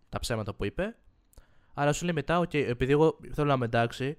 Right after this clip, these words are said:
εννοείται πως πλήρωσα και μεγάλο μερίδιο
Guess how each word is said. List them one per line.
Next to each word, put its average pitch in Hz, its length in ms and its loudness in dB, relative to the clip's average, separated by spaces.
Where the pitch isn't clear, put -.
εννοείται 151 300 -8
πως 170 160 -6
πλήρωσα 160 320 0
και 117 300 -4
μεγάλο 117 380 0
μερίδιο 110 560 -2